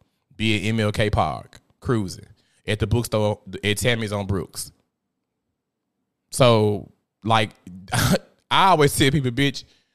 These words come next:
you know the tree by the fruit it bear." I have not seen any reformed homosexuals. You may be abstaining. You may want to, um, be faithful to your wife. That's cool.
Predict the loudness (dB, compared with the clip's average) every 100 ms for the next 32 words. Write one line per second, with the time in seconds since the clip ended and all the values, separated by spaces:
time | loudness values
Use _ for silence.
0 | _ _ _ -4 2 4 4 0 4 4
1 | 4 2 0 0 -4 -10 -14 _ _ _
2 | _ _ _ _ 2 2 2 0 0 -2
3 | -2 -2 -2 0 0 2 2 2 0 0
4 | 0 -2 -2 -4 -4 -6 -16 -20 -20 _
5 | _ _ _ _ _ _ _ _ _ _
6 | -2 0 2 4 4 2 0 0 2 0
7 | -4 -10 _ _ _ _ _ -4 -2 0
8 | 0 0 -2 -6 -10 _ _ _ _ _
9 | _ -8 0 2 2 0 -2 -4 -4 -2
10 | -2 -2 -4 -8 -14 _ _ _ _ _
11 | -4 0 0 0 -4 -8 -12 -18 _ _
12 | _ _ _ _ _ _ _ _ _ _
13 | _ _ -20 -20 _ _ -2 0 2 2
14 | 2 0 -2 -2 0 0 0 0 -6 -4
15 | -4 -4 -6